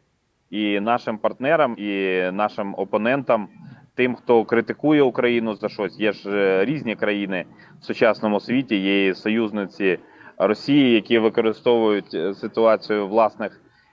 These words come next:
інтересах і, чи обслуговують її інтереси. Тобто нам треба бути максимально прозорими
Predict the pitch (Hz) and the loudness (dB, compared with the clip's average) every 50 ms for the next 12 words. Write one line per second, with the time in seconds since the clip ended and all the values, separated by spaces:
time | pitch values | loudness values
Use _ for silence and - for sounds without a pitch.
0 | _ _ _ - 117 117 107 127 117 120 117 110 - 113 95 - - 113 104 104 | _ _ _ -2 -2 0 2 4 4 6 4 4 4 0 -2 -2 0 0 2 2
1 | 104 98 - - - - 113 107 - - 117 113 110 120 117 110 110 107 104 - | 0 0 -4 -4 0 2 2 2 2 0 -4 -2 0 0 2 2 0 0 -2 -4
2 | - 110 107 104 101 98 95 - 98 92 87 82 - - - - - - - - | -4 -4 -2 -2 -4 -4 -4 -2 -2 0 -2 -2 -6 -10 -20 -20 -20 -20 -20 -20
3 | _ _ _ _ - 131 127 - 165 151 147 139 - - 123 139 175 226 226 180 | _ _ _ _ -4 -4 -2 2 2 4 4 4 2 -2 -2 0 2 2 0 0
4 | - _ _ - 165 190 208 190 190 180 151 139 170 208 190 - 180 170 160 156 | -4 _ _ 0 2 2 4 4 2 0 0 -2 -4 -4 -4 -2 0 2 4 4
5 | 151 147 143 139 139 135 127 123 120 120 135 139 - - 175 170 180 185 185 175 | 4 6 6 6 6 6 4 4 2 0 -2 -4 -4 -4 -2 0 0 0 0 0
6 | 165 151 151 165 156 143 147 185 220 220 214 180 143 131 117 101 82 | -2 -4 -2 -2 -4 -2 0 2 2 2 2 2 0 0 -2 -4 -4